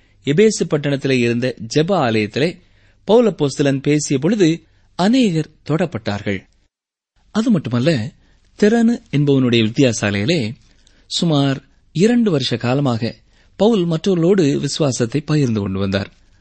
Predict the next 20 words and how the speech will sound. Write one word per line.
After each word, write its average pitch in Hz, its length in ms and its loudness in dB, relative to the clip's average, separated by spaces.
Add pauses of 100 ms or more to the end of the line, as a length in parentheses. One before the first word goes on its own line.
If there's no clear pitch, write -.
(300)
அந்நாட்களிலே 113 800 0 (240)
புதிய 185 360 0
விசுவாசிகளின் 123 760 -2 (100)
இருதயமானது 110 840 -4 (540)
கர்த்தருக்காக 127 760 -4 (140)
அன்பினாலே 135 640 -2
கொழுந்து 202 340 0
விட்டு 113 220 -4
எரிந்தது. 98 400 -6 (520)
ஆனால் 240 300 2
பல 240 220 2
ஆண்டுகளுக்கு 220 560 0
பின்னதாக 147 420 -2 (440)
அப்போஸ்தலனாகிய 127 680 0
யோவான் 151 500 0 (420)
சிறையிருப்பிலே 151 720 2
பத்மு 143 300 -4
தீவிலே 131 340 2
இருந்த 190 220 2
பொழுது 113 340 -4